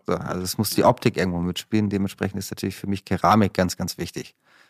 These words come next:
So, und ich liebe selbstgemachte Teller und wir sind jetzt auch gerade dabei, neues Amüs, ähm, Geschirr irgendwo töpfern zu lassen hier in Berlin von Ricardo.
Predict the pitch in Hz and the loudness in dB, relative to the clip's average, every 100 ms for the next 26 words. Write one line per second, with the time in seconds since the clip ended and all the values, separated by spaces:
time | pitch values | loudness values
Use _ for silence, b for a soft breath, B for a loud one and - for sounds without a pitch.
0 | b - 90 - 107 123 110 107 110 - | b -2 -2 2 6 8 8 6 4 2
1 | 98 - - - 117 131 107 92 90 92 | 2 2 -2 2 6 6 4 -2 -4 -6
2 | - 101 - 95 - 87 98 92 85 85 | -4 -4 -4 -6 -4 2 2 2 0 2
3 | 95 92 95 95 - 98 107 107 - 95 | 2 2 2 0 0 2 2 2 -4 -2
4 | 98 95 62 92 104 - 95 - 95 92 | 0 -2 -6 -4 -4 2 0 2 -4 -4
5 | - 107 - 90 98 92 92 95 90 87 | 0 0 2 -2 0 -2 -4 0 2 2
6 | 87 90 92 - 87 87 - 90 90 87 | 0 -2 -2 -4 -8 -6 -4 -2 0 -4